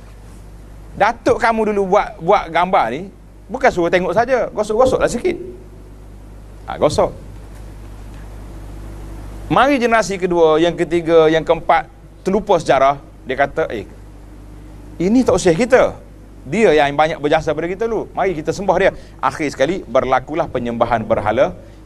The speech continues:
di dalam dunia ini. Mana syaitan, dia punya berperingkat-peringkat,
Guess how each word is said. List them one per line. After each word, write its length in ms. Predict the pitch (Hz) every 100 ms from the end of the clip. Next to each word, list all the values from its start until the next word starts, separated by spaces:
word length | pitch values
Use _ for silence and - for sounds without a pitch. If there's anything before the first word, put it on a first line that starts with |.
| -
di 80 | -
dalam 400 | 110 104 120 143 147
dunia 320 | 113 110 85
ini. 160 | 73 67 - - - - - - - - -
Mana 240 | - 147 208
syaitan, 560 | 196 185 190 220 208 - - - 143
dia 180 | 180
punya 300 | 180 180 165 139
berperingkat-peringkat, 1040 | 143 147 160 147 - - 120 113 143